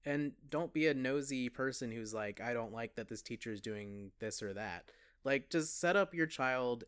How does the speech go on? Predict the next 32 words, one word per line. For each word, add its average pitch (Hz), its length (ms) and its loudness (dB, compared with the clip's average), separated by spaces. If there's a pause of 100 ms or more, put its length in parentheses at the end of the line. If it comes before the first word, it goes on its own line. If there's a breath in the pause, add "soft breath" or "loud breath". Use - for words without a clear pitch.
and 113 220 -6
be 123 460 0 (120)
enough 123 400 -2
of, 123 100 2
like, 120 220 0
a 110 220 2
reasonable 113 400 -4
person 104 520 -6 (360 soft breath)
that 110 240 0
you 123 100 -4
can 139 140 -2
be 127 100 4
like 123 180 4
my 113 140 -2
parents 107 400 -4
and 107 160 -6
never 110 240 0
have 104 220 -4
to 90 120 -6
actually 98 280 -6
speak - 260 -4
a 104 60 -6
word 92 460 -6
to 101 120 -6
most 95 300 -10
of 98 40 -14
my 90 120 -10
teachers 90 420 -12
throughout 92 300 -10
most 87 240 -10
of 90 60 -10
my 82 160 -10